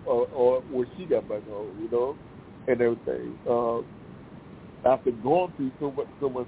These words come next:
stuff, you know, as whether it's divorce or whether it's sickness or whatever. So that's a, a testament for all of us. I mean,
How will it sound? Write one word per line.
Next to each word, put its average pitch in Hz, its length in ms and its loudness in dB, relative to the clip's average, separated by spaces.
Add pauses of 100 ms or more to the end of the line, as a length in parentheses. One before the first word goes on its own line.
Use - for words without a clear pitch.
stuff, - 300 -10 (120)
you 120 100 2
know, 113 280 6 (340)
as 113 180 6
whether 127 240 6
it's 123 120 2 (140)
divorce 131 540 2
or 127 80 -2
whether 117 240 0
it's 110 200 -4 (480)
sickness 139 360 -2
or 131 120 2
whatever. 135 420 0 (100)
So 120 80 -2
that's 233 220 2
a, 120 380 -4
a - 40 -4
testament 117 520 0 (200)
for 127 100 6
all 135 340 0
of 104 120 -2
us. 107 160 -6 (520)
I 131 40 -8
mean, 123 380 2